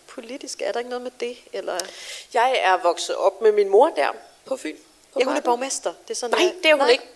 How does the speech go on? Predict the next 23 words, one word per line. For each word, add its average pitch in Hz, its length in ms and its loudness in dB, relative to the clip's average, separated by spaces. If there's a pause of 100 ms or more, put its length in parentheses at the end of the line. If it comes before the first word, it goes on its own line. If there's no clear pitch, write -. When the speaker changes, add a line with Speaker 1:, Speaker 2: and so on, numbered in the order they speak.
(100)
Speaker 1:
Hvor 190 100 -14
fanden 226 220 -8
har 220 80 -6
jeg 180 80 -4
det 190 100 -6
fra? - 40 -16
Speaker 2:
Det 240 100 12
er 240 40 12
hun 240 100 4
ikke. 208 200 0
Det 262 80 -4
er, 262 40 -6
fordi 269 280 -6
jeg 269 140 4
har 254 180 2
en 247 220 -2
mormor. 269 480 4 (720)
Speaker 1:
Der. 160 80 -4 (240)
Speaker 2:
Øh, 180 760 0
min 180 200 -8
mor, 226 160 4
hun, 269 380 -4
øh, 190 60 -2